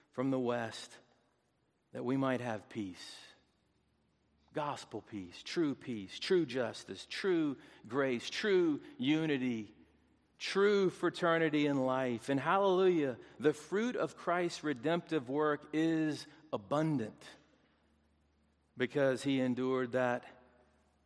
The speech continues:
holy baptism of fire. He brings forth the reality and the blessing of a harvest of grace trophies.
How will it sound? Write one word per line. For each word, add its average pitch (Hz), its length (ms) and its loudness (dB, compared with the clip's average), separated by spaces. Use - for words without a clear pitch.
holy 135 380 2
baptism 135 680 -2
of 113 100 -4
fire. 131 640 -2
He 143 120 0
brings 143 380 0
forth 139 480 0
the 135 140 0
reality 143 840 2
and 143 180 0
the 135 60 0
blessing 143 640 -2
of 131 160 -2
a 139 80 2
harvest 131 960 -8
of 104 140 -18
grace 127 360 -2
trophies. - 760 -8